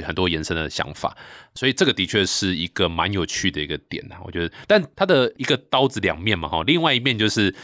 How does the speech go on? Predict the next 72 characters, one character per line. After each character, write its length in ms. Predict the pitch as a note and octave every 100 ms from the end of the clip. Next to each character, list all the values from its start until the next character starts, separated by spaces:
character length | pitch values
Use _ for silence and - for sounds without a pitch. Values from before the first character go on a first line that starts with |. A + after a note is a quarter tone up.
| - - -
这 120 | A3
个 100 | A#2+
会 140 | C#3
是 120 | B2 A2+
一 60 |
个 160 | G2 F2+
蛮 240 | E2+ E2
花 260 | F2 G2 F2+
时 220 | - E2
间 180 | - D#2+
的 220 | D#2 D2+ -
东 180 | D#2+ D#2
西， 280 | - D2 - - _ -
他 160 | A2
会 240 | C3 A2+ G2+
需 180 | -
要 120 | G#2 G2+
你， 60 |
像 160 | F2 G#2+
你 100 | F2
讲， 140 | D#2
就 80 | D#2+
是 60 | C#2+
我 180 | F2
要， 80 | F#2 F2
我 40 |
要 60 | F2
生 240 | - - A2+
很 220 | - F2
多 160 | A#2 C#3
内 160 | B2
容， 160 | F2+ E2
我 80 | F2
要 80 | G2
去 100 | A2+
build 220 | - A2+
这 100 | A2
个 60 | G2
I 160 | G2+
P， 340 | G2 - F#2 F#2+ - - -
我 100 | F#2+
要 140 | G#2 A2
去 480 | - A2+ G2+ F2+ -
帮 140 | A#2+
每 140 | B2 F2
个 100 | F#2
I 140 | G2
P 220 | G2+ G#2
去 340 | F#2 - G#2 F2+
设 180 | - G#2
定 180 | F#2+ F2+
角 240 | E2 C#2
色、 280 | - A2 F2+
个 260 | - A2+ F2+
性 340 | - G2 E2+ -
什 100 | -
么 60 | F2+
有 80 | E2+
的 80 | E2
没 180 | D#2+
的， 80 | E2
然 100 | E2+
后 60 | G#2+
怎 140 | F#2
么 60 | F2+
样 100 | G2+
在 100 | G2+
各 140 | A2
个 80 | F#2+
不 80 | G#2
同 140 |
的 40 | F#2